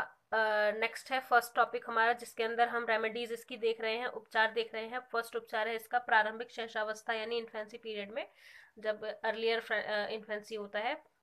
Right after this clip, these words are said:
प्रारंभिक शैशवावस्था एवं पूर्ण जन्म अवधि हेतु माता पिता को शिक्षा प्रदान करना यानी education parents for early infancy and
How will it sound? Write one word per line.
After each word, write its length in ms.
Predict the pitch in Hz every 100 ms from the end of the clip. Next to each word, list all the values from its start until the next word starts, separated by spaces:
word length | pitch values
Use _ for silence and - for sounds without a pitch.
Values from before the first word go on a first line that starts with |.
| _ _ -
प्रारंभिक 540 | 214 208 208 294 311 _ _ _ _ _ _ _ _ _ _ _ _
शैशवावस्था 560 | - 233 233 220 226 269 -
एवं 180 | 240 262
पूर्ण 360 | - 247 254 240
जन्म 240 | 240 247
अवधि 460 | - 214 202 240 226
हेतु 280 | 214 233
माता 280 | 220 208 226
पिता 240 | 240 233 214
को 120 | 240
शिक्षा 320 | 226 208 233
प्रदान 260 | 233 208 208
करना 260 | 208 208
यानी 200 | 214 233
education 600 | - 220 220 214 220 240 285 - - - -
parents 320 | 220 214 240 - -
for 260 | 220 220 240 - _ _ -
early 300 | 226 214 269
infancy 560 | 240 233 220 202 208 -
and 180 | 226